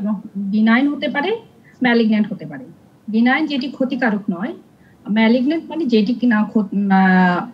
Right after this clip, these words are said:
মহিলাদের একটি নীরব ঘাতক, এটা malignant ovarian tumor। তো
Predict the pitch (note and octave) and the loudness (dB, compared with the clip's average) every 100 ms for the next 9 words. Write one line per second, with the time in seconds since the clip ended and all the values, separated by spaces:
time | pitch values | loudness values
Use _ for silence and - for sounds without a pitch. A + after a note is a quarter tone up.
0 | - A3+ A#3 G#3+ G#3+ G3+ F#3+ G3+ G3 G#3 | 0 4 4 4 2 0 0 2 4 4
1 | A3 G3+ F3+ F3+ F#3+ C4+ - _ _ _ | 4 2 -2 -6 -4 -4 -6 _ _ _
2 | _ _ _ - - F#3 E3+ F3 F#3+ F#3+ | _ _ _ -16 -4 -2 -2 0 2 4
3 | F#3+ G3 A3+ F#3 F#3 F3+ F3 - F3+ E3 | 4 6 4 4 0 0 -2 -4 -4 -2
4 | F#3+ D#4 - _ - - - - C#4 | -4 -6 -14 _ -20 -20 -16 -8 -6